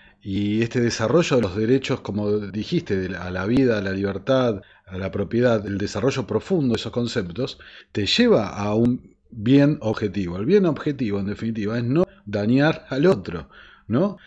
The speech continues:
Es, eh, eh, no, eh, que, a, a, eh, inclusive creo que le contesté algo así, no, no, no recuerdo, pero, pero, mm, creo que e-, esa concepción relativista,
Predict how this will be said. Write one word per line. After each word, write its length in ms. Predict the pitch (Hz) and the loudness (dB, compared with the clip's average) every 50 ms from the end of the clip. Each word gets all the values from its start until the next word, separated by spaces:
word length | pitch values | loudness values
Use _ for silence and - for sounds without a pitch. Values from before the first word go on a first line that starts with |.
| - - - - | -20 -18 -8 -4
Es, 220 | 117 127 123 123 | -4 -4 -2 -2
eh, 240 | 120 120 117 113 104 104 | -2 0 0 -2 -2 -4
eh, 240 | 107 98 107 107 | -6 -6 -6 -4
no, 540 | 101 135 139 139 135 131 127 123 120 107 92 82 78 | -2 0 0 2 2 2 2 2 0 -2 -4 -12 -16
eh, 680 | - - 78 - - - - - 85 90 90 87 87 - - | -18 -18 -18 -18 -18 -18 -18 -18 -18 -18 -18 -18 -16 -10 -6
que, 140 | - - - | -6 -4 -4
a, 280 | - 151 - - 175 | -4 -6 -4 -4 -6
a, 60 | 160 - | -6 -4
eh, 640 | 143 139 131 131 127 123 123 120 113 98 - - 80 - | -4 -2 0 2 2 2 0 -2 -4 -6 -10 -12 -8 -2
inclusive 500 | 135 127 131 127 147 143 - 240 233 202 | 0 0 2 4 2 2 4 8 8 8
creo 160 | 160 202 202 202 | 8 8 4 6
que 80 | 156 | 6
le 80 | 135 120 | 6 4
contesté 320 | 127 117 117 110 - 160 | 4 2 0 0 0 2
algo 140 | 151 143 127 | 4 4 4
así, 280 | 117 - - 156 127 104 | 2 2 2 0 2 2
no, 160 | 110 120 120 | 0 0 0
no, 180 | 127 135 139 | 0 0 0
no 140 | 135 143 151 | 0 0 0
recuerdo, 400 | 147 143 143 135 147 131 113 101 | 2 2 2 2 4 2 2 2
pero, 240 | 90 104 110 110 107 - - - - - - - - - - _ _ _ _ _ _ _ - | 0 0 0 -2 -2 -6 -12 -20 -20 -20 -20 -20 -20 -20 -20 _ _ _ _ _ _ _ -2
pero, 720 | - 120 117 113 123 123 120 120 120 120 120 120 117 117 | 0 2 2 4 4 4 4 2 2 2 2 0 0 0
mm, 240 | 117 117 120 120 117 - - - _ _ _ _ _ _ _ _ _ _ _ _ - - - - 92 - | 0 0 0 0 -2 -6 -10 -18 _ _ _ _ _ _ _ _ _ _ _ _ -20 -20 -20 -20 -10 0
creo 260 | - 170 190 190 165 | 4 6 6 6 6
que 280 | 143 160 165 170 - - - | 6 4 4 2 2 -2 -8
e-, 200 | 139 160 - - 160 | -10 -8 -8 -6 -6
esa 240 | 165 - - 170 151 | -4 -4 -2 -2 2
concepción 640 | 151 160 147 120 127 120 - - 190 185 180 156 127 | 2 2 2 2 0 -2 -2 0 0 2 2 0 2
relativista, 760 | 131 151 139 139 135 117 143 151 165 160 127 - - _ _ | 4 4 6 6 4 4 4 4 4 4 2 0 -4 _ _